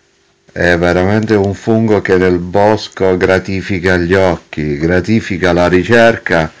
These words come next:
e soprattutto riempie il cesto.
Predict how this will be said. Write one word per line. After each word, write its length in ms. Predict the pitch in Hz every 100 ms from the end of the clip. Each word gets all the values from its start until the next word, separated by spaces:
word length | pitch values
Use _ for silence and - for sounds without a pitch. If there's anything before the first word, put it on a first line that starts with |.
| - - _ _
e 120 | -
soprattutto 1300 | 82 - 95 87 95 92 - 113 107 - 92 85 - - _ - - _
riempie 720 | - 82 92 98 98 85 90 85
il 160 | 80
cesto. 680 | - 87 78 - - - 71